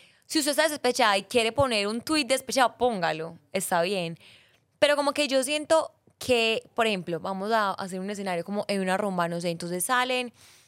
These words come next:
y son así hiper mega borrachas, con este, con el otro, pues, y uno cada ocho días los ve a-, las ve ahí, cada quien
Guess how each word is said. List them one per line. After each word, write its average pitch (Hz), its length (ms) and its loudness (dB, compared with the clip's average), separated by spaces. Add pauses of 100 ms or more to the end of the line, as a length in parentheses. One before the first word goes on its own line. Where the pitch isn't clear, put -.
(300)
y 214 140 -2
son 190 400 2
así 233 500 -2
hiper 190 480 -2
mega 185 240 -4
borrachas, 220 680 0 (240)
con 208 200 -4
este, 214 260 0
con 214 160 -2
el 196 140 0
otro, 233 260 4 (100)
pues, 349 240 4
y 208 120 -2
uno 196 240 2
cada 233 260 4
ocho 233 180 -4
días 262 160 0
los 185 160 -4
ve 170 120 -2
a-, 156 160 -2
las 180 240 0
ve 170 80 2
ahí, 214 140 2
cada 156 260 -2
quien - 260 -4